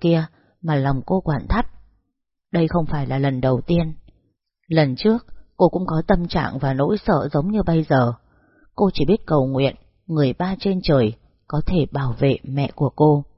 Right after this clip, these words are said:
Từng giây từng phút trôi, những người có mặt gần như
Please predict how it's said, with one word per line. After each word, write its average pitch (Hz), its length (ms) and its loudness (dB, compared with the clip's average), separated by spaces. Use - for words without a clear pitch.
Từng 143 260 0
giây 156 360 4
từng 139 200 0
phút 240 260 0
trôi, 156 320 2
những 202 140 -4
người 190 180 2
có 147 200 0
mặt 202 180 -2
gần 139 340 0
như 190 180 0